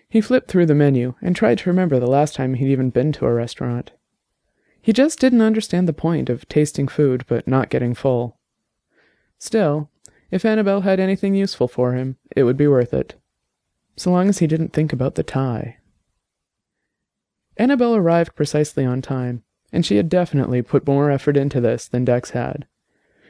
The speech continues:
She had done something to her chin-length hair, made it all poofy and sparkly, and she wore a dress. Dex didn't think he'd ever seen her in a dress before.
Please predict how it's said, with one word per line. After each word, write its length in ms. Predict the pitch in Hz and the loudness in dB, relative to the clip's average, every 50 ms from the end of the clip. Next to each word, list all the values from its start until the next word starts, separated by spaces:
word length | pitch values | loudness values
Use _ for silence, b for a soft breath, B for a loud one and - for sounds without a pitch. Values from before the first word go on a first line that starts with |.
| _ _ - | _ _ -6
She 140 | - - 247 | 0 0 2
had 100 | 226 233 | 4 4
done 180 | 262 269 240 | 4 2 2
something 480 | - - - 165 175 - - 135 131 127 | 0 0 0 0 0 0 0 0 0 -2
to 160 | - - 131 | -2 -2 -2
her 80 | 127 131 | -4 -2
chin-length 540 | - - 151 147 139 127 123 127 - - | -2 -2 0 0 0 0 -2 -4 -4 -4
hair, 400 | - 135 131 123 127 131 127 - _ _ _ - | -2 -2 -2 -2 -2 -4 -8 -10 _ _ _ -4
made 180 | - 151 151 151 | -2 0 2 2
it 120 | 151 143 | 2 2
all 240 | 143 143 143 143 143 | 2 2 2 2 0
poofy 440 | - - - 160 - - 127 127 123 | 0 0 -2 0 0 0 -2 -2 -2
and 120 | 131 131 131 | -2 -4 -6
sparkly, 600 | - - 147 143 143 - - - - - 127 - _ _ _ - | -4 -2 0 0 0 -2 -2 -4 -4 -6 -8 -12 _ _ _ -8
and 120 | 143 139 | -8 -6
she 80 | - 165 | -4 -4
wore 200 | 165 196 220 170 | -4 -2 -2 -4
a 60 | 131 | -4
dress. 560 | - - 151 160 143 - - - - - - _ _ _ _ _ _ _ _ _ _ _ _ _ _ _ _ _ _ - | -2 0 0 0 0 -2 -6 -10 -16 -20 -20 _ _ _ _ _ _ _ _ _ _ _ _ _ _ _ _ _ _ -4
Dex 220 | 269 285 294 - | -2 -2 -2 -4
didn't 240 | - - 226 233 220 | -4 -2 0 0 0
think 220 | - 240 233 220 - | 2 0 0 0 2
he'd 120 | 220 214 | 4 4
ever 220 | 220 226 208 214 | 4 4 2 0
seen 400 | 208 - - - 156 190 220 240 | -2 -2 -2 -2 0 2 2 2
her 120 | 165 139 131 | 2 2 2
in 80 | 127 | 0
a 60 | 127 127 | 0 0
dress 260 | - 131 143 165 - | 0 0 0 0 0
before. 540 | - 160 - - 113 120 117 120 131 135 | -2 -4 -2 0 0 0 0 -2 -4 -8